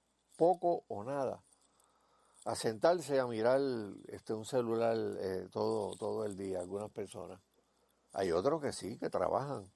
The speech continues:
y, y si le preguntan cuál es su agenda de trabajo, qué ha hecho en la semana, pues, oye, pues, pueden llenar dos papeles de todo lo que han hecho. Y hay otros que no, no lo pueden hacer porque simple y llanamente son batatas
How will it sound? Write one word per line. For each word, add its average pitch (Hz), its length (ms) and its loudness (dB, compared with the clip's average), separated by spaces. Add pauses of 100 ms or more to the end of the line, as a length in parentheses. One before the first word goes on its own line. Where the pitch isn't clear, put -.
(580)
y, 78 680 -4 (220)
y 101 100 -6
si 107 160 -2
le 92 120 4
preguntan 101 520 -2
cuál 104 180 2
es 104 120 0
su 107 100 2
agenda 107 400 2
de 104 120 0
trabajo, 104 520 4
qué 107 80 0
ha 107 40 2
hecho 107 180 -4
en 113 60 -2
la 110 120 2
semana, 131 400 0
pues, 101 180 2
oye, 139 200 4
pues, 104 180 2
pueden 117 240 0
llenar 131 280 2
dos 120 160 4
papeles 127 440 2
de 98 40 0
todo 113 140 0
lo 113 100 2
que 110 60 -2
han 95 120 -2
hecho. 87 260 -10 (720)
Y 113 100 6
hay 127 140 8
otros 190 280 6
que 185 140 4
no, 190 240 2
no 143 240 4
lo 165 80 6
pueden 180 240 4
hacer 180 400 0
porque 139 240 0
simple 160 380 -2
y 156 60 4
llanamente 156 520 0
son 147 300 -4
batatas 147 680 2